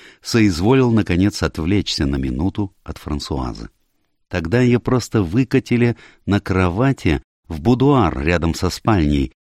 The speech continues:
нетерпеливо бросил он мне. «Но, мсье!» — кричала Франсуаза, «мадам перешла в другую комнату сразу же после той ужасной ночи.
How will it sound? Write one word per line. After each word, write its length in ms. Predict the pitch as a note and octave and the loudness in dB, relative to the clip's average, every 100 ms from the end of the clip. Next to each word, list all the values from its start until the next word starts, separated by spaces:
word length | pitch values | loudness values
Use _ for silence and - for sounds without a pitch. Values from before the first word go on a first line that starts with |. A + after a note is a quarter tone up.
| - | -6
нетерпеливо 640 | D#2+ - D#2+ D#2+ F2 F#2+ | -4 -4 -4 0 2 2
бросил 340 | C2+ D2+ - D2+ | 0 -2 -2 -2
он 120 | D2 | 0
мне. 280 | C#2 C2 A#1 _ _ _ - _ | -2 -2 -6 _ _ _ -20 _
«Но, 180 | F#2 A2+ | 0 2
мсье!» — 600 | A2+ B2 - D#3+ D#3+ F2+ - - | 2 0 -2 2 2 0 -6 -16
кричала 380 | - G2 - G2+ | -6 -4 0 -2
Франсуаза, 500 | - G2 F2 F#2+ D#2+ | 0 -2 0 -2 0
«мадам 340 | F2+ G2 B2+ C3+ | 0 2 0 2
перешла 380 | B2+ B2+ C3+ | 0 0 -2
в 40 | A#2 | -2
другую 360 | A#2 A2 C3 | -2 2 2
комнату 420 | A2+ C#3 C#3 C3 C3 | 2 2 2 0 -2
сразу 580 | - D#2 F#2+ B2+ C3 | -2 -2 0 2 0
же 140 | A#2+ C#3 | 0 -2
после 380 | - C3+ - B2+ | 0 -2 0 0
той 200 | C3+ C3 | 2 2
ужасной 440 | B2 C3+ - C#3 | 0 -2 0 2
ночи. 420 | C3+ C3 - D2 | 4 2 0 -6